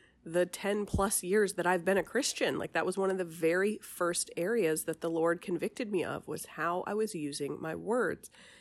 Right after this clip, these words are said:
And here we are, more than ten years later, and I, again, am trying to work on <laughs> a specific aspect of how I use my words. So many of the goals that are important to us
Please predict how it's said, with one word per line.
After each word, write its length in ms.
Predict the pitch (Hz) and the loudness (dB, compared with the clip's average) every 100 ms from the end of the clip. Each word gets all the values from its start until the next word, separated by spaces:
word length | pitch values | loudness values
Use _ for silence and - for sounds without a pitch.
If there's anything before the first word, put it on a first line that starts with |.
| _ _ _ | _ _ _
And 160 | 185 196 | -2 0
here 200 | 202 220 | 2 2
we 140 | 226 | 2
are, 380 | 254 233 180 226 - - - _ _ _ _ _ - - | 0 0 0 -2 -6 -20 -20 _ _ _ _ _ -18 -2
more 200 | 165 262 | 0 2
than 140 | 277 | 0
ten 180 | 202 165 | 0 0
years 240 | 147 147 | 0 -2
later, 400 | 202 233 170 190 - | 0 2 4 2 0
and 340 | 180 180 196 - - | 0 0 -2 -10 -2
I, 160 | 180 | 0
again, 440 | 240 233 311 240 254 | 2 4 4 4 4
am 80 | 240 | 0
trying 280 | 233 247 269 | 0 0 0
to 60 | |
work 260 | 240 277 - - | 0 0 -2 0
on 320 | 170 190 226 | 2 2 0
<laughs> 60 | - | 2
a 80 | 262 | 0
specific 580 | - 254 - 254 - 247 | 0 -6 -4 -4 -4 -4
aspect 520 | 226 240 - 180 - | -4 -4 -2 -2 -2
of 100 | - | -8
how 340 | - - - - - - _ | -6 -4 -4 -6 -16 -20 _
I 120 | 214 | -4
use 460 | 196 170 160 156 - - - _ _ | -4 -2 -2 -2 -6 -10 -20 _ _
my 160 | 185 165 | -2 -2
words. 600 | 185 294 180 - - - _ - _ _ _ _ _ | 0 0 0 -4 -8 -18 _ -20 _ _ _ _ _
So 360 | - - 233 277 | -2 2 4 4
many 220 | 277 262 | 4 2
of 80 | 214 | 0
the 80 | 190 | 2
goals 320 | 185 185 185 | 2 2 2
that 80 | 180 | 0
are 80 | |
important 480 | 165 175 165 151 220 | 0 -2 -2 0 -2
to 140 | - 247 | -2 -2
us 360 | 277 - - | -2 -4 -8